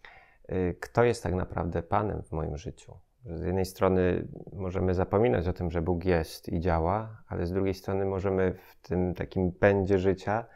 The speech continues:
zapomnieć, kto jest moim Bogiem, kto jest tym, który się o mnie troszczy rzeczywiście. I to dzisiaj, y, warto sobie zadać to pytanie, y, o to,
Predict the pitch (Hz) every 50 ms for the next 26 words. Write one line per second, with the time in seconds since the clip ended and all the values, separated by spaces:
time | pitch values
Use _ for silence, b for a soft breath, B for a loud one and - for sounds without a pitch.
0 | B B B B B B B - 92 90 95 - 110 107 104 104 101 95 - -
1 | - - - - 101 95 95 92 - - - 90 90 92 95 101 107 104 107 113
2 | - - 107 107 127 135 101 85 85 82 82 - - - 87 87 85 - - -
3 | 90 87 - - - 87 85 - 95 85 85 92 98 95 - 120 120 117 104 -
4 | - - 87 82 82 85 - - 87 82 80 - - - - 85 85 B B B
5 | B B B B B B B B - - - 107 98 101 95 - 117 113 107 107
6 | - - - - - - - - - - - 101 113 139 151 147 - - 104 95
7 | - 95 87 90 85 92 85 87 85 - - 87 - 92 - - 85 82 82 85
8 | 90 95 101 104 b b b b b b b b b b b b b b - 92
9 | 90 90 90 92 92 - 101 95 - - 110 110 117 117 113